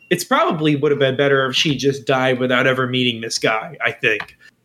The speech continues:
I don't think, I don't think this is good for her at all, you know, as a ninety-three-year-old woman to be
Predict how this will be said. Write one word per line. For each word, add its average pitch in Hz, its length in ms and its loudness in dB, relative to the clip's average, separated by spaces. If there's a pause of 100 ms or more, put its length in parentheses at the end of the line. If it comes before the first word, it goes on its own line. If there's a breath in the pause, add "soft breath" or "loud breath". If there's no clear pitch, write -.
(140)
I 233 60 2
don't 240 180 2
think, 170 200 2
I 180 120 2
don't 185 180 2
think 143 180 -2
this 143 200 0
is 127 160 -4
good 139 220 0
for - 160 -2
her 135 240 0
at 120 100 0
all, 117 340 2
you 117 140 -4
know, 117 140 -2
as 123 140 2
a 131 60 0
ninety-three-year-old 127 1000 0
woman 123 420 -4 (480 loud breath)
to 147 160 0
be 120 460 2